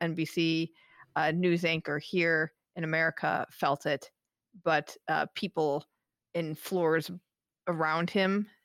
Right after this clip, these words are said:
in his, uh, work building, uh, did not feel it. So not a huge thing, but it did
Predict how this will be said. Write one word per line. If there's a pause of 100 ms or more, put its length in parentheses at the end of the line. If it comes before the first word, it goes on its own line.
(280)
in
his,
uh,
work
building,
uh, (140)
did
not
feel
it.
So (500)
not
a
huge
thing,
but
it
did